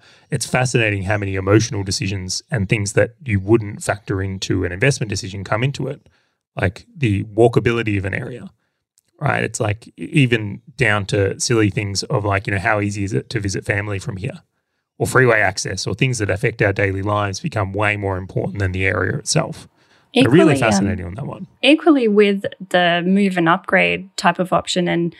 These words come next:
Speaker 2: whether you can retain your current P P R and, you know, turn it into an investment for you or whether you're selling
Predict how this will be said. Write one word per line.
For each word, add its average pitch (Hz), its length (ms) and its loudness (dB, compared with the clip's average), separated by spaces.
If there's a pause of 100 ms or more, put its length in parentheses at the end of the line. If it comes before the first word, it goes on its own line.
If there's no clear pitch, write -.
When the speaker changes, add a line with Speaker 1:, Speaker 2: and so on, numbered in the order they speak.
(220)
Speaker 2:
whether 185 260 4
you 180 180 -2
can 185 200 -4
retain 175 500 2
your 165 420 0
current 170 400 -2
P 180 140 -2
P 175 180 -6
R 165 300 4 (460)
and, 165 480 0
you 180 100 2
know, 160 140 2
turn 175 340 2
it 170 100 0
into 170 240 0
an 165 80 0
investment 165 680 -2
for 160 240 0
you 170 320 0
or 175 160 4
whether 175 180 -2
you're 170 220 -4
selling 165 600 0